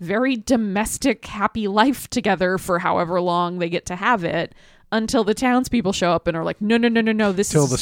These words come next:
Speaker 1: is
Speaker 2: straight
Speaker 1: bad."
Speaker 2: guys with guns show up.
Speaker 1: Kind of,
Speaker 2: <laughs>
Speaker 1: yeah. So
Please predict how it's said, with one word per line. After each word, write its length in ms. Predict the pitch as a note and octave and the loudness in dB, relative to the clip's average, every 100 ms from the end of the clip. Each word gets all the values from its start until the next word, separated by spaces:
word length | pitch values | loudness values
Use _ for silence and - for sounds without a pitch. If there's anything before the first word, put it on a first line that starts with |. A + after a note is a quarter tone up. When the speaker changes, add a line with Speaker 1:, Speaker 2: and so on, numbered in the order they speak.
| - | 0
Speaker 1:
is 40 | F#3+ | 4
Speaker 2:
straight 240 | D#3 D#3 | 6 6
Speaker 1:
bad." 60 | F#3+ | 4
Speaker 2:
guys 300 | C#3+ C#3 B2 | 4 4 0
with 180 | A#2 | -2
guns 320 | A#2 D3 C#3+ - | 4 4 4 0
show 240 | A#2 G#2 | -4 -4
up. 160 | G2+ - | -6 -4
Speaker 1:
Kind 500 | E4 F4+ C#5+ E5 A#4 | 0 2 0 4 6
of, 80 | B4 B4+ A4 D4+ | 8 6 2 0
Speaker 2:
<laughs> 340 | G4 C5 D#5+ | 4 4 4
Speaker 1:
yeah. 300 | A#3 C3+ D3+ - | 4 4 0 -2
So 520 | - D#4 D#4 D#4 | 2 4 4 0